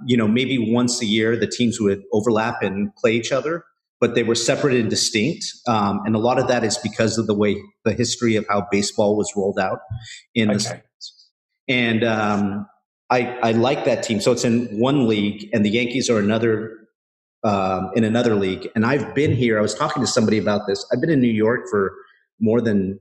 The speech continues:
Speaker 1: half my life now. And, uh,
Speaker 2: Okay.
Speaker 1: so by default, I consider myself, when people ask me, "Are you Californian or a New Yorker?" I, I say New York,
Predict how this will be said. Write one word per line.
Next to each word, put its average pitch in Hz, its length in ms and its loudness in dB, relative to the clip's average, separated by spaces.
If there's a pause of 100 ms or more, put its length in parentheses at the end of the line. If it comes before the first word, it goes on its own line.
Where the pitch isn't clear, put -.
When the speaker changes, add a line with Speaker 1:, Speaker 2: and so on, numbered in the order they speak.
Speaker 1:
half 107 220 -4
my 104 140 4
life 104 320 0
now. 147 260 -4 (640)
And, 104 400 0
uh, 98 340 0
Speaker 2:
Okay. 92 160 -6 (160)
Speaker 1:
so - 300 2
by 113 120 0
default, 143 500 0
I 110 80 2
consider 131 360 0
myself, 113 400 0
when 104 100 0
people 131 260 0
ask 110 200 -2
me, 107 80 2
"Are 101 60 4
you 101 120 2
Californian 107 600 0
or 101 220 2
a 98 40 0
New 98 140 -2
Yorker?" 107 640 0
I, 147 220 2 (100)
I 202 120 0
say 107 340 0
New 98 160 0
York, 92 320 0